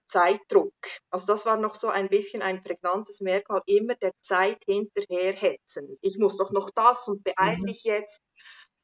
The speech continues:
Speaker 1: Und dann haben wir auch geschaut, wie, wie, das macht die Echse. <laughs> Und die Echse
Speaker 2: Ja.
Speaker 1: war wirklich auf Krawall gebürstet. <laughs> Also ich
Speaker 2: Ui.
Speaker 1: habe noch keine solche Echse gesehen. Wirklich, also die ist auf den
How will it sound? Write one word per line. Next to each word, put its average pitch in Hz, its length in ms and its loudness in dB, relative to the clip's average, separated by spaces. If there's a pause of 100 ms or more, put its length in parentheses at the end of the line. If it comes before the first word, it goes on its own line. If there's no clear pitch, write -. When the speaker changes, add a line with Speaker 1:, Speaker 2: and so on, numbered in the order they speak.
(360)
Speaker 1:
Und 208 160 4
dann 220 160 2
haben 196 240 2
wir 226 200 -2
auch 208 260 4
geschaut, 202 500 2
wie, 202 180 -6
wie, 190 160 -12
das 185 140 -6
macht 202 360 0
die - 140 -8
Echse. 185 540 0
<laughs> 392 1200 8
Und 480 280 4
die 381 120 -8
Echse 226 400 2
Speaker 2:
Ja. 165 160 2
Speaker 1:
war 208 180 2
wirklich 240 420 4 (100)
auf 185 300 6 (100)
Krawall 175 600 6
gebürstet. 202 800 2
<laughs> - 560 8 (460)
Also 262 240 4
ich 277 80 -2
Speaker 2:
Ui. 190 60 -2
Speaker 1:
habe 220 340 8 (100)
noch 226 240 6
keine 254 360 8
solche 226 400 6
Echse 220 440 2
gesehen. 339 440 2 (680)
Wirklich, 254 440 -2
also 202 200 4
die 247 180 -8
ist 277 140 -2
auf 214 160 4
den 202 180 4